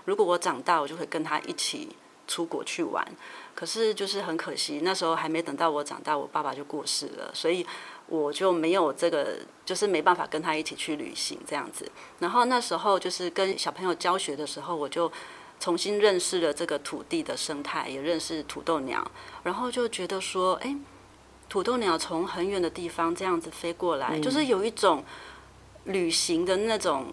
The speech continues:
Speaker 1: 感觉。所以我觉得这种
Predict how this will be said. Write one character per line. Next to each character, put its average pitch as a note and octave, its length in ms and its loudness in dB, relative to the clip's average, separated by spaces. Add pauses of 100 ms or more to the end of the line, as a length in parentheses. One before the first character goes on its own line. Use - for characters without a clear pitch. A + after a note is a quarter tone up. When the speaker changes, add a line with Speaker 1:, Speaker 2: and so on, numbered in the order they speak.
Speaker 1:
感 D3 240 -2
觉。 - 300 -6 (300)
所 G3 220 0
以 A3+ 320 2 (560)
我 G3 120 4
觉 A#3+ 160 6
得 C4+ 120 10
这 C4 140 4
种 F3+ 340 6